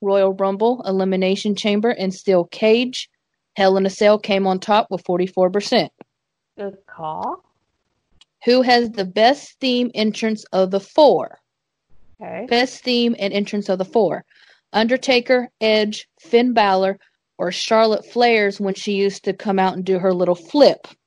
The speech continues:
Speaker 1: Fifty-nine percent said The Undertaker.
Speaker 2: His is boring. I
Speaker 1: About
Speaker 2: know he's
Speaker 1: five
Speaker 2: a
Speaker 1: minutes of your
Speaker 2: legendary
Speaker 1: life that you can never get back.
Speaker 2: I think it's, like, more like, I think it's, uh, the older he got, it's, like, more on ten. No offense,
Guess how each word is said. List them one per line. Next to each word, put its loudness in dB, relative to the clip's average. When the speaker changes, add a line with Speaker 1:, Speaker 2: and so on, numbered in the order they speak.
Speaker 1:
Fifty-nine 2
percent -4
said -2
The -2
Undertaker. -4
Speaker 2:
His 0
is -4
boring. 0
I -2
Speaker 1:
About 2
Speaker 2:
know 6
he's 2
Speaker 1:
five 6
Speaker 2:
a -2
Speaker 1:
minutes 6
of 0
your 2
Speaker 2:
legendary 8
Speaker 1:
life 2
that -10
you -16
can -6
never -4
get -10
back. -10
Speaker 2:
I 2
think 4
it's, 0
like, 0
more 6
like, 2
I 0
think -4
it's, -4
uh, -12
the -6
older -2
he -4
got, 4
it's, -4
like, -4
more -6
on -10
ten. -6
No 4
offense, 0